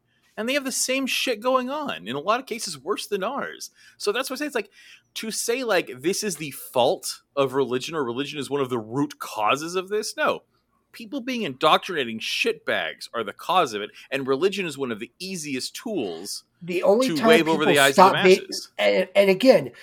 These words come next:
Speaker 2: there is no better tool for, for converting somebody who's a religious shitbag to a not religious shitbag than getting them to realize that their religion is shit.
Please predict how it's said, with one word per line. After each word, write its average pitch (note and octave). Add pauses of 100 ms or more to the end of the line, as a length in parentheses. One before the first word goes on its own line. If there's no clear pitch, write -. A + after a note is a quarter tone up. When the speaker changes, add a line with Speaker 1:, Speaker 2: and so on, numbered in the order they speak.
(240)
Speaker 2:
there G#3
is E3
no G#3
better B3
tool A#3
for, G3
for F#3+
converting F#3+
somebody G3+
who's F3
a D#3+
religious E3
shitbag G#3
to F#3+
a -
not F#3+
religious E3+
shitbag D#3 (240)
than F3 (180)
getting A3+
them A#3
to B3
realize G#3+
that F3+
their F3+
religion F#3
is D#3
shit. -